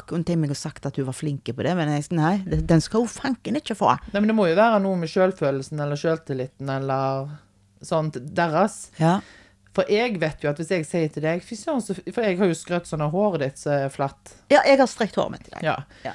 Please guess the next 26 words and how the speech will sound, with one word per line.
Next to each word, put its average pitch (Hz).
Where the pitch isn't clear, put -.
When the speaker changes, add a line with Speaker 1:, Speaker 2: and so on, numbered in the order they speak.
Speaker 1:
det 165
var 143
litt 156
løye, 87
men 175
OK. 180
Speaker 2:
Nei, 254
jeg 233
synes 202
jo 170
det 156
var 139
kjempefint, 143
sant? 226
Speaker 1:
Ja. 208
Speaker 2:
Og, 277
og 277
det 294
har 233
jeg -
sagt 202
til 165
deg 156
flere 143
ganger, 147
Speaker 1:
Ja. 180